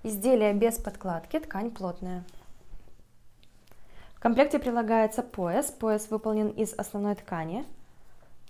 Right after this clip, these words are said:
с пряжкой. Спинка. По спинке средний шов, также отрезное по линии талии с приточным поясом и обработаны талиевые выточки.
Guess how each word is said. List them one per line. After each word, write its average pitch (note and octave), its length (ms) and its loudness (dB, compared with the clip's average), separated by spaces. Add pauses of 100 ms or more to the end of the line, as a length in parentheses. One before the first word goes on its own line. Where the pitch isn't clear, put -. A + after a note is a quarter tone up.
(220)
с - 100 -10
пряжкой. F3+ 520 -2 (2500)
Спинка. B3 640 4 (100)
По C4 100 4
спинке B3+ 400 4
средний G#3+ 400 4
шов, G#3 420 2
также G#3+ 280 4
отрезное G#3+ 460 2
по A3 220 2
линии G3 380 4
талии F3 340 0
с B3+ 80 -2
приточным G#3+ 480 0
поясом F3+ 480 -2 (280)
и C4+ 80 6
обработаны A#3 600 6
талиевые G3 520 2
выточки. - 480 -10